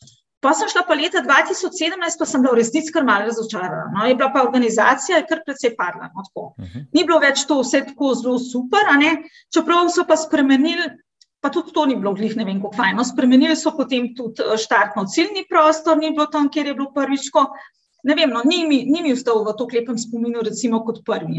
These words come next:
Speaker 1: a ne. Zdaj, London, ko sem rekla, da imam z vsakim malo neporavnanih računov,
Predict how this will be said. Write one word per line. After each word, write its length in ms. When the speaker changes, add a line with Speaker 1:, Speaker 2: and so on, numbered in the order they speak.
Speaker 1:
a 80
ne. 140
Zdaj, 480
London, 560
ko 80
sem 160
rekla, 240
da 60
imam 200
z 100
vsakim 360
malo 200
neporavnanih 680
računov, 360